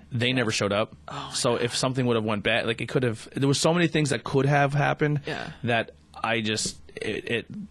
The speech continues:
Speaker 1: that was the things that left a bad taste in my mouth that
Speaker 2: Mm-hmm.
Speaker 1: scared me. Um, I, we had people go and tell sponsors that we weren't doing what we were supposed to be doing, and we took their sponsorship money and just ran with it,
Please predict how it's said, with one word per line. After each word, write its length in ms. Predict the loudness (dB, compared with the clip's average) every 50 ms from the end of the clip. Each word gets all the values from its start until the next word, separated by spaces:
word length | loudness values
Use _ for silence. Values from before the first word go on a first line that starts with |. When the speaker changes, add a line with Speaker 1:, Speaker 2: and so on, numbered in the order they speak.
| -8 -2
Speaker 1:
that 180 | 2 2 2 4
was 140 | 2 2 0
the 60 | 0
things 240 | -2 -2 -2 0 0
that 140 | -2 -2 0
left 160 | -2 -2 0 0
a 20 |
bad 220 | 0 0 0 0
taste 180 | 0 -2 0 0
in 60 | 0
my 100 | 0 2 2
mouth 220 | 2 0 0 0
that 120 | -2 -2
Speaker 2:
Mm-hmm. 60 | -2 -2
Speaker 1:
scared 280 | 0 0 0 0 0
me. 160 | -2 -2 -4 -6 -10 -20 -20 -20 -20 -20 -20 -12 -6
Um, 460 | -2 0 0 2 0 0 0 -2 -4 -6 -10 -16 -16 -8 -4 -2
I, 80 | -2
we 120 | 0 0 0
had 140 | 0 0
people 220 | 0 -2 -2 -2 0
go 140 | 0 0 0
and 100 | 0 0
tell 120 | -2 -4
sponsors 500 | -2 -2 0 0 0 2 0 0 0 0
that 120 | 0 0 0
we 80 | 2
weren't 220 | 2 2 0 0 0
doing 220 | 0 0 2 2
what 80 | 0 0
we 80 | 0 0
were 60 | -2
supposed 280 | -2 0 -2 -2 0 0
to 40 | 0
be 60 | 0
doing, 320 | 0 0 0 0 0 -2 -2 -4
and 340 | -4 -4 -4 -4 -6 -6 -4
we 120 | -2 -2 -2
took 160 | -2 -4 -4
their 100 | -4 -4
sponsorship 400 | -2 -2 -2 -2 0 -2 -2 -2
money 260 | 0 0 0 0 0
and 140 | -2 -2 -2
just 140 | -2 -2 -2
ran 240 | -2 -2 0 0
with 160 | 0 0 0 0
it, 160 | 0 0